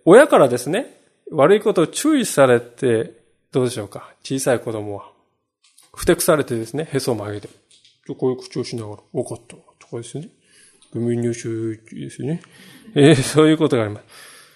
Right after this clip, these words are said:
形だけはですね、「ごめんねしゅー」ってこう言ってるんですけども、心の中では全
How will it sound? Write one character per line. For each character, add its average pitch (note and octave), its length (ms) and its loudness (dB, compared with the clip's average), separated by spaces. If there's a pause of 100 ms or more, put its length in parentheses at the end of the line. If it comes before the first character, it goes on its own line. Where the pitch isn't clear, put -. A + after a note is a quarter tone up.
(100)
形 - 480 0
だ D4+ 140 2
け C#4+ 80 2
は D#3+ 60 2
で B2+ 40 0
す C3+ 120 -4
ね、 B2 60 -6
「ご B2+ 100 -4
め C3+ 120 -2
ん C3+ 60 -2
ね C3+ 100 -6
し - 120 -14
ゅ B2+ 300 -4
ー」 - 60 -12
っ - 20 -20
て - 80 -20
こ - 100 -20
う B2+ 60 -8
言 A2+ 80 -4
っ - 40 -20
て B2+ 80 -6
る A2+ 60 -2
ん - 20 -4
で G#2+ 60 -14
す - 80 -20
け C3+ 100 -6
ど F3+ 80 -2
も、 B3+ 200 0
心 G#3+ 360 4
の A#3+ 120 4
中 F#3 120 4
で C3 60 2
は A2 60 -2
全 G#2+ 400 -12